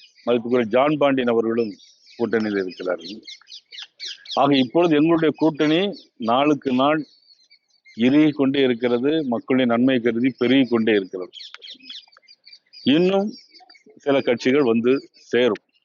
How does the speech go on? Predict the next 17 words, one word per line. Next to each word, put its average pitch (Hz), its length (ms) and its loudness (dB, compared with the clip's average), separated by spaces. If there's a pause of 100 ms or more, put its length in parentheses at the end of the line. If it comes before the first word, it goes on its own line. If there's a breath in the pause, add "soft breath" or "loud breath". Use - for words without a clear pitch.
(1500)
அதன் 143 260 2
பிறகு 135 380 2
நிச்சயமாக 123 580 2
வருகிற 120 320 4
சட்டமன்ற 120 760 2
பொதுத் 123 240 0
தேர்தலில், 110 500 0 (1700)
ஏப்ரல் 117 340 0
மாசம் 120 560 0
நடைபெறுகிற 107 760 2 (1080)
சட்டமன்ற 113 540 0
பொதுத் 110 260 0
தேர்தலில் 101 560 -4 (1400)
நிச்சயமாக 113 500 0
தேசிய 113 500 0
ஜனநாயக 113 420 0
கூட்டணி 101 560 -8